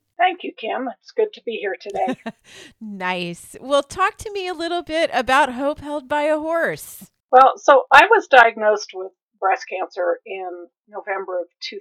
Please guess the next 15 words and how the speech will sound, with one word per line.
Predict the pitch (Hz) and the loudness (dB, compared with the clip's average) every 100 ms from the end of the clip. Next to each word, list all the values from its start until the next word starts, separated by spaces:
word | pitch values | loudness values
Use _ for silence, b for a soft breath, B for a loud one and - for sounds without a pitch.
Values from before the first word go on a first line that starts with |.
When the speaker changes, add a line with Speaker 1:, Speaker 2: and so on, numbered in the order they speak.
| - | -2
Speaker 1:
thousand | 180 175 175 - | 0 -2 -6 -16
seventeen. | - - - - - 349 - _ _ _ - | -12 -12 -12 -18 -20 -18 -20 _ _ _ 0
And | 220 214 208 202 196 B B B B B - | 2 2 0 -4 -10 B B B B B 6
after | 240 - 226 202 _ _ - | 6 6 2 0 _ _ -8
completing | 202 - 262 254 208 180 185 170 | -8 0 4 4 4 0 -4 -4
the | 180 175 165 202 | 2 2 0 -4
Equine | 202 196 180 175 | -4 -2 -4 -4
Gestalt | 170 175 165 - | -2 0 0 -2
Coaching | 226 226 220 185 | -6 -4 -8 -2
Program, | 170 170 170 170 | 0 0 0 0
I, | 175 170 _ - | 0 -2 _ -8
I | 170 170 | -6 2
found | 208 190 | 2 4
out | 202 220 185 | 6 6 6
about | 180 160 | 2 0